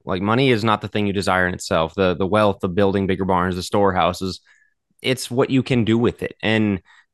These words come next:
he had such a great perspective on it because he grew up incredibly poor, uh, single family household or single, single parent household, all of that. And Joe probably doesn't remember this as well. I do. And our older sister does. When we were little, I mean, like, brink of bankruptcy all the time. Like, the,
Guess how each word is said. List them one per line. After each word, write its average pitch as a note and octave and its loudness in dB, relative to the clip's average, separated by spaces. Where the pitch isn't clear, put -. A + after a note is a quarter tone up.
he C3 2
had C#3+ 4
such B2+ -4
a - -8
great G#2+ 2
perspective C3+ 0
on G2 4
it A2 0
because A2 -4
he G#2 -2
grew A2+ 4
up - 0
incredibly B2+ 2
poor, G2 2
uh, F2+ 2
single A#2 0
family A2 2
household G2 0
or G2 -2
single, G#2 0
single A2+ -2
parent G#2 2
household, F#2 -2
all G2 0
of F2+ -2
that. F#2 2
And A2+ -2
Joe B2+ 2
probably F#3 2
doesn't C3+ 2
remember A2+ 0
this - -4
as G2 -6
well. G2+ 4
I F#3 2
do. C3 4
And G#2 0
our G#2+ 4
older D#3 4
sister A2 0
does. F#2 0
When C3+ 0
we C3+ 2
were C#3+ 2
little, D3+ 2
I - -6
mean, G#2+ 2
like, G2 0
brink G3+ 4
of A#2+ 2
bankruptcy A2 0
all B2+ 4
the G#2+ 0
time. F2+ -2
Like, E2+ -4
the, F#2+ -4